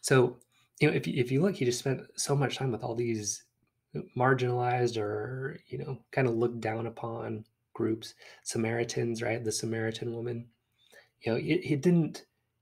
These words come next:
he just didn't go with the, the cultural flow, <laughs> right? He didn't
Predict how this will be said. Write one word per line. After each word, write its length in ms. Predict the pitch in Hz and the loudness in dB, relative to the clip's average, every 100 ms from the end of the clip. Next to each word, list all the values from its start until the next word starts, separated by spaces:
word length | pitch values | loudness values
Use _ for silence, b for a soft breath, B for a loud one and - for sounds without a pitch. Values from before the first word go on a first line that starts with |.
| - | -4
he 120 | 175 | 2
just 240 | 196 170 131 | 4 4 2
didn't 480 | 156 165 - - | 2 2 0 -6
go 320 | 127 127 139 139 | 0 6 6 6
with 360 | 117 117 120 - 123 | 4 2 0 -2 0
the, 500 | 113 123 123 117 - _ _ _ _ _ _ _ _ 190 156 - - | 0 0 -2 -4 -6 _ _ _ _ _ _ _ _ -18 -16 -18 -20
the 60 | - | -2
cultural 500 | - 139 - 120 104 | 4 6 6 2 2
flow, 520 | - 127 110 113 - _ _ - | -2 0 0 -2 -12 _ _ -14
<laughs> 260 | - - | -12 -4
right? 260 | - 143 - B B B B | -2 -4 -6 B B B B
He 160 | 147 | -2
didn't 360 | 139 135 147 | 0 2 0